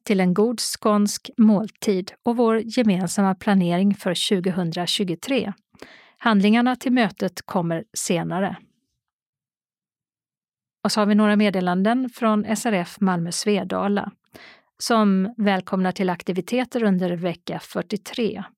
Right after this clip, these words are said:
och sin dagverksamhet. Vi serverar kaffe och smörgås eller kaka till en kostnad av tio kronor.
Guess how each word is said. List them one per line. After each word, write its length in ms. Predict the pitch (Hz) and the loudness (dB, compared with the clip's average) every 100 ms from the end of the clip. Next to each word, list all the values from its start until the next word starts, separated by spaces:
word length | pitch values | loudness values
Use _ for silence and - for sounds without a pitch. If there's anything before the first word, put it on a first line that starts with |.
| _ _ _ - | _ _ _ -4
och 220 | 185 - | -4 -4
sin 320 | - 190 180 | -2 0 2
dagverksamhet. 1200 | 202 185 170 165 175 180 180 202 240 - _ - - _ _ _ | 0 0 -2 -8 -6 -6 -4 -4 -6 -8 _ -18 -18 _ _ _
Vi 200 | 196 190 | -2 0
serverar 380 | - 190 180 175 | 0 -2 -2 -2
kaffe 380 | 214 196 - | -2 -6 -4
och 80 | 226 | -4
smörgås 540 | - 254 240 220 240 - | 0 0 0 0 -4 -2
eller 180 | 233 | -4
kaka 400 | 226 262 196 - | -2 -2 -2 -2
till 160 | 190 208 | -2 0
en 100 | 202 | 0
kostnad 460 | 220 202 - 185 180 | 0 -2 -2 -4 -2
av 260 | 185 165 - - | -6 -6 -10 -4
tio 260 | 226 185 190 | -2 0 -4
kronor. 560 | - 202 185 190 196 | -4 -2 -2 -2 -6